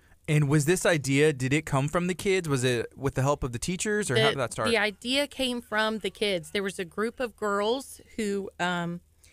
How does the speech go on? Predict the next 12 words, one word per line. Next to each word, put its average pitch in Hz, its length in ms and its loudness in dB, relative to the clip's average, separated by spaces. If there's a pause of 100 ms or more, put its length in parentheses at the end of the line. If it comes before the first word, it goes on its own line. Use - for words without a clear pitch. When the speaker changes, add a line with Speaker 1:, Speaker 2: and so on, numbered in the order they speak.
(240)
Speaker 2:
came 247 260 2
down 240 240 2
to - 100 -10
my 220 160 -2
office 202 420 -4
after 208 260 -4
Paige 208 300 -4
was 208 140 -10
diagnosed, 190 600 -6
and 196 140 -8
they 185 120 -6
said, 185 400 -8